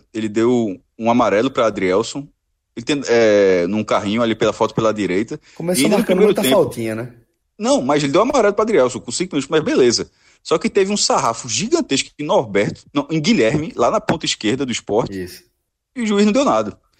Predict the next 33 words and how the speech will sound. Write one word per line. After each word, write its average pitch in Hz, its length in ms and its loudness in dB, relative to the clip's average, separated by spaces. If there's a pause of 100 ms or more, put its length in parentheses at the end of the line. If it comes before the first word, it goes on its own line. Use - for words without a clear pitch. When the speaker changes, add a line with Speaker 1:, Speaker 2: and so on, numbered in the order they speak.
(380)
Speaker 1:
Teve 285 200 2
esse - 200 2
lance, 135 480 0 (600)
já 127 160 2
tava 131 200 2
um 165 80 0
a 165 80 4
zero, 117 240 4
e 143 100 2
Yuri 127 180 2
fez, 147 220 0
de-, 120 560 -2
é, 107 280 4 (220)
fez 120 200 0
esse 120 160 -2
lance 113 140 0
que - 80 -6
você 131 100 0
falou, 123 440 0 (680)
mas 131 240 0
ele 180 120 2
partiu - 320 -2
pra 349 120 0
cima, 110 380 0
e 90 60 -8
depois 120 300 0
voltou, 123 420 -2
pegou 131 200 2
a 117 60 2
bola 127 200 2
e 139 40 -6
distribuiu 139 380 -2
melhor. 110 300 2